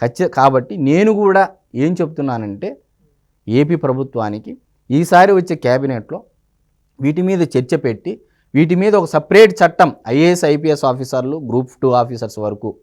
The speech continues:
up to ఎంఆర్ఓ వరకు మొత్తం అందరికీ ఒక చట్టాన్ని తెచ్చి వీళ్ళని నియంత్రించేందుకు ఒక చట్టాన్ని తేవాలి.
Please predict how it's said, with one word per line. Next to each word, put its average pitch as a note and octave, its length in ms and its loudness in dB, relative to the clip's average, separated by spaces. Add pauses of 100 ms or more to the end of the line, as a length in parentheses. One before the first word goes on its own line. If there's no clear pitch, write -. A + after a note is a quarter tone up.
(580)
up B2+ 160 -2
to E3+ 60 2 (160)
ఎంఆర్ఓ D#3 420 2 (100)
వరకు D3+ 260 0 (640)
మొత్తం G3+ 240 4 (100)
అందరికీ D#3 320 -2 (140)
ఒక B2 80 -2 (100)
చట్టాన్ని C#3+ 460 -2
తెచ్చి A2 260 -10 (380)
వీళ్ళని D3+ 300 2
నియంత్రించేందుకు D#3+ 760 -4
ఒక B2+ 160 -10
చట్టాన్ని A#2 440 -6
తేవాలి. G#2 340 -6